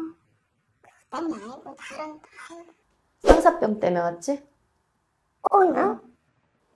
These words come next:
Speaker 2: 그거 아니면 우리 엄마가 있잖아. 딱 하나야. 어디에 잔뜩 꽂혀 있거든. 근데 그게 먹고 사는 돈 문제도 아니고 무슨 관제도 아닌 것 같고, 응? 혼자 애가 달아서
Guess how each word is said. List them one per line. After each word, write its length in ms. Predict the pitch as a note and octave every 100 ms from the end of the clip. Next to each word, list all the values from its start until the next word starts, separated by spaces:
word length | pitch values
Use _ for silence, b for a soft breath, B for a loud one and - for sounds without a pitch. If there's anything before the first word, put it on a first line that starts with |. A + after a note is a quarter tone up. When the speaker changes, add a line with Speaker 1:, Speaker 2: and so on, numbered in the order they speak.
| _ _ _ -
Speaker 2:
그거 200 | C4 F4+
아니면 760 | D#4+ A#3+ A3+ B3+ E4 A#3+ D3 -
우리 220 | G#3+ C#4
엄마가 460 | C4+ A3 A3+ A3+ A3
있잖아. 560 | F3 G3 A3 A3+ - -
딱 440 | - - F4+ -
하나야. 300 | D4 A#3 F#3
어디에 600 | - G3+ B3+ D4+ C#4 - -
잔뜩 560 | - D#4+ G4+ - B4 A4
꽂혀 320 | F#4+ - F3
있거든. 320 | - F3 F3
근데 260 | F#3+ G3+ F#3
그게 540 | - E4+ D4 D3 - b b b b b b b
먹고 460 | G3+ A#3+ B3+ F4 F4
사는 460 | D#4 C4 B3+ B3+
돈 320 | - G3+ A#3 D#4
문제도 520 | E4 D4+ D4 C#4+ D4
아니고 720 | D4 D4 D4 C#4 D4 D4 D4
무슨 220 | C#4+ D4
관제도 540 | - A#3 C4 C#4+ D4+ D4
아닌 240 | C4+ C#4
것 80 | C4
같고, 680 | A#3 A#3 C#4+ C4 D3+ - - _ _ -
응? 200 | B3 F4+ B B -
혼자 380 | A#4+ A4+ F4
애가 340 | E3 A3 C#4 C#4+
달아서 480 | B3 G#3+ B3+ A#3